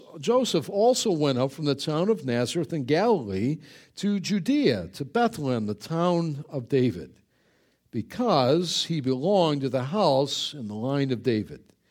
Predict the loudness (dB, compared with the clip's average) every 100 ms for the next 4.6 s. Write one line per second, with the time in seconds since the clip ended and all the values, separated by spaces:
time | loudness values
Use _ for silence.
0 | _ _ _ _ -10 -2 0 4 4 4
1 | 2 2 0 0 -2 -2 -4 0 0 0
2 | 0 2 4 2 0 0 -2 -2 -6 0
3 | 2 0 -4 -2 0 0 0 2 2 0
4 | -2 -2 0 0 -2